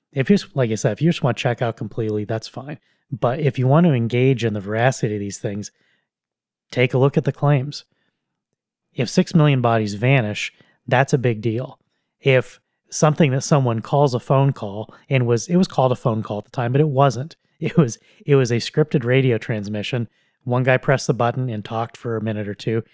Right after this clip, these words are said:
and then the other guy responded when his time was up.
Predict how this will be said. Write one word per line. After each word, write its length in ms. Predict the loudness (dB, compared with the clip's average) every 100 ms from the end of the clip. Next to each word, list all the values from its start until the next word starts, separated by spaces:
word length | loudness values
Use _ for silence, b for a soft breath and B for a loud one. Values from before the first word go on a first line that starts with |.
| b -6
and 140 | -2
then 120 | 0
the 120 | 0
other 160 | 2 2
guy 160 | 2 -2
responded 720 | -2 -6 0 2 2 -2 -4
when 140 | -4
his 200 | -4 -6
time 280 | -8 -10 -10
was 160 | -10 -8
up. 260 | -10 -12